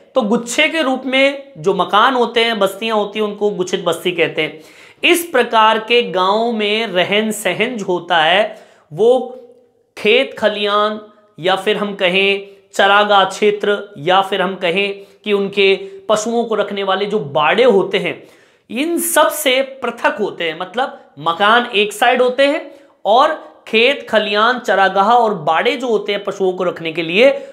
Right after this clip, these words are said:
वो उन मकानों से क्या होते हैं? अलग होते हैं। ठीक है, अब इससे होगा क्या कि सारे मकान एक जगह होंगे और एक गुच्छे के रूप में उन मकानों का, उन बस्तियों का निर्माण हो जाता है।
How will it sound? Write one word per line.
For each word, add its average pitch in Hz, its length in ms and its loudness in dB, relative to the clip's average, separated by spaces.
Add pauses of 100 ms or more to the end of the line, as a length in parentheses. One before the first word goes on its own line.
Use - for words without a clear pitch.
(140)
वो 220 100 4
उन 240 260 0
मकानों 196 440 0
से 240 140 -2
क्या 233 160 2
होते 214 280 2
हैं? - 220 0
अलग 196 300 2
होते 170 280 -2
हैं। 160 160 -8 (240)
ठीक 202 160 -4
है, 240 100 4 (500)
अब 262 220 2
इससे 247 220 -2
होगा 247 320 6
क्या 262 200 2
कि 254 140 -6
सारे 208 340 -2
मकान 202 340 -4
एक 190 260 -6
जगह 233 200 -2
होंगे 254 200 -4
और 226 160 2
एक 190 120 0
गुच्छे 220 360 -2
के 277 140 2
रूप 202 240 0
में 190 240 -4
उन 190 160 -8
मकानों 160 400 -4
का, 175 500 -4
उन 190 140 0
बस्तियों 180 420 0
का 175 140 -2
निर्माण 147 460 -2
हो 180 200 0
जाता 147 300 2
है। 147 120 -2